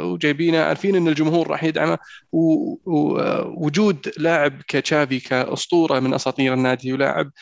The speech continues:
آه، له احترامه، واللاعبين الشبان اللي في الفريق الحين ينظرون إليه نظرة احترام، آه، و-، وثقة، فراح يكون، آه، شيء إيجابي بالنسبة لبداية،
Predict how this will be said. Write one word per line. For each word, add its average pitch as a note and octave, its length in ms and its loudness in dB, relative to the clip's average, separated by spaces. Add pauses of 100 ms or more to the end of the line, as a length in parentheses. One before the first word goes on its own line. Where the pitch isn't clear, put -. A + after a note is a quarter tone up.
(260)
آه، C#3 160 2
له D#3+ 260 -2
احترامه، D3+ 440 -2
واللاعبين D#3+ 380 0
الشبان D#3+ 600 -2
اللي C#3+ 220 -6
في - 60 -2
الفريق D3+ 420 0
الحين D3 360 0 (280)
ينظرون D#3+ 420 2
إليه D3+ 280 0
نظرة C#3+ 400 -2
احترام، D3+ 520 0 (360)
آه، C#3 340 2
و-، D3 680 -2
وثقة، D3+ 340 -2
فراح D3 340 -2
يكون، D3 340 0 (340)
آه، C#3+ 460 0
شيء E3 300 0
إيجابي D#3 440 0
بالنسبة D3 420 0
لبداية، C#3 440 0